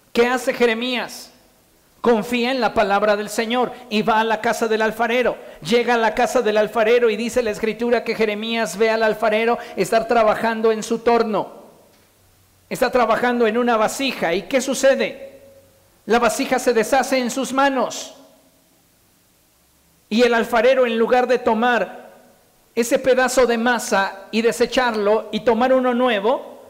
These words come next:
vuelve a tomar ese pedazo que se deshizo en sus manos y vuelve a construir con este una nueva vasija. Y entonces la voz del Señor viene al profeta diciéndole, "¿Acaso no puedo hacer yo lo mismo con ustedes?".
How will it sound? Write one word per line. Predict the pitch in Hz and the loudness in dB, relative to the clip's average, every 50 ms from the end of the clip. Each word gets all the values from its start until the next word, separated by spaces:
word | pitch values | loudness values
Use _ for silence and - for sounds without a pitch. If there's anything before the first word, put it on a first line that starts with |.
| - - | -20 -14
vuelve | 151 151 202 247 277 285 277 277 269 | -4 0 4 4 4 4 4 2 2
a | 247 | 4
tomar | 269 269 254 226 233 226 214 226 | 2 2 2 2 0 0 0 0
ese | 233 226 - 285 269 | -2 0 0 -2 2
pedazo | - 254 247 247 240 233 - 269 | 2 2 2 2 -2 2 0 0
que | 269 - 233 | 0 0 0
se | 226 247 | 0 2
deshizo | 233 220 208 208 - 254 262 240 - 269 269 | 0 0 -2 -2 -4 -6 -6 -4 -2 -2 0
en | 240 220 | 0 -2
sus | 220 247 226 180 | -4 -4 -6 -4
manos | 208 240 233 214 185 185 202 220 214 - - - - - - | -2 -2 -2 -2 -2 -2 -4 -4 -4 -8 -14 -20 -20 -8 -2
y | 214 233 220 | 0 0 0
vuelve | 165 185 233 277 330 330 294 277 240 | 2 2 2 4 2 2 0 0 0
a | 214 - | 0 2
construir | 240 240 233 - - 233 226 226 233 240 240 | 0 0 0 0 0 0 2 2 2 0 0
con | 233 233 240 220 | 0 0 0 0
este | 220 233 226 - - 240 233 220 - - - - - - - | -2 -4 -6 -4 -2 -2 -2 -2 -4 -12 -20 -20 -20 -4 0
una | 233 254 269 254 262 | 2 4 4 4 2
nueva | 240 214 220 233 240 240 240 226 | 2 2 2 2 2 4 4 4
vasija. | 214 214 202 - - 262 262 - - - 165 - - - - - - - _ _ _ _ _ _ _ _ _ _ _ _ _ _ _ _ _ | 2 2 -2 -2 -2 -4 -4 -4 -4 -4 -6 -6 -6 -12 -20 -20 -20 -20 _ _ _ _ _ _ _ _ _ _ _ _ _ _ _ _ _
Y | 170 196 | -2 -2
entonces | 202 190 170 - 240 262 262 - 285 247 247 | -2 -2 -2 -2 -2 -2 0 -4 -6 -6 -2
la | 233 196 185 | -2 -2 -2
voz | 170 214 269 302 262 | 0 -2 -2 -2 -2
del | 294 269 226 - | -6 -8 -8 -6
Señor | - 226 196 190 190 190 185 185 185 | -8 -8 -8 -6 -4 -4 -2 -2 -4
viene | 196 208 220 226 233 | -6 -8 -8 -8 -8
al | 226 226 | -10 -8
profeta | - 214 196 - - 214 - - 190 180 | -6 -6 -6 -4 -6 -8 -6 -4 -6 -6
diciéndole, | 180 175 - - 214 202 180 175 170 160 165 170 165 160 - - - - - - _ _ _ _ _ _ _ _ _ _ _ _ _ _ _ _ _ _ _ | -6 -8 -12 -10 -8 -8 -8 -6 -6 -4 -4 -4 -4 -6 -10 -18 -20 -20 -20 -20 _ _ _ _ _ _ _ _ _ _ _ _ _ _ _ _ _ _ _
"¿Acaso | - 127 - - 180 170 - - 202 | -12 -12 -8 -6 -6 -4 -4 -4 -4
no | 185 185 180 | -2 -4 -6
puedo | 180 - 190 180 185 | -4 -6 -6 -4 -4
hacer | 175 165 - 185 165 151 | -6 -6 -6 -6 -6 -4
yo | 156 170 175 | -4 -4 -2
lo | 170 165 160 | -2 -4 -4
mismo | 151 156 175 165 - 202 190 185 | -4 -6 -8 -8 -8 -10 -10 -8
con | - 180 175 | -8 -8 -8
ustedes?". | 180 - - - 202 202 208 220 220 - - | -8 -10 -8 -8 -8 -8 -8 -10 -12 -14 -20